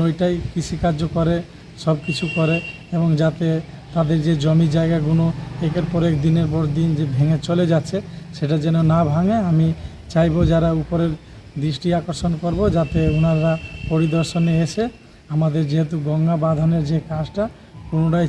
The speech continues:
চালু করে, যাতে মানে বোল্ডার দিয়ে হোক বা যাবতীয় ওনাদের যেসব সরঞ্জাম, সেই সরঞ্জাম দিয়ে যদি পাকাপোক্ত ওনারা বাঁধন করে দিতে পারেন, তাহলে আমাদের গ্রামের যারা বাসী রয়েছেন, যেহেতু দুপাড়াই রয়েছে, পাশে আর একটা রয়েছে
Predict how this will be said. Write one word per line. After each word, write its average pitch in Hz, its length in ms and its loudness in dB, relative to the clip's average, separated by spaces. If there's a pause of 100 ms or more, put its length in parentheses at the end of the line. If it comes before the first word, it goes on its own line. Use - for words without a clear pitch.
চালু 165 300 2
করে, 202 180 2 (540)
যাতে 156 260 0 (560)
মানে 156 140 2 (160)
বোল্ডার 160 340 4 (100)
দিয়ে 202 240 6
হোক 214 160 4 (100)
বা 160 80 2 (120)
যাবতীয় 185 440 0 (420)
ওনাদের 185 360 4
যেসব 175 360 0
সরঞ্জাম, 185 460 2
সেই 180 180 -2
সরঞ্জাম 180 440 0
দিয়ে 185 120 2 (100)
যদি 175 160 0 (100)
পাকাপোক্ত 165 460 -4 (120)
ওনারা 175 240 2 (420)
বাঁধন 170 240 4 (100)
করে 175 240 2
দিতে 175 240 0
পারেন, 160 200 2 (340)
তাহলে 165 260 2
আমাদের 165 280 4 (160)
গ্রামের 160 360 6 (720)
যারা 165 160 -2 (260)
বাসী 165 320 -4
রয়েছেন, 160 360 0 (400)
যেহেতু 170 220 -2 (100)
দুপাড়াই 196 460 6
রয়েছে, 180 220 4 (120)
পাশে 175 280 -2
আর 175 140 2
একটা - 220 -8
রয়েছে 170 200 -2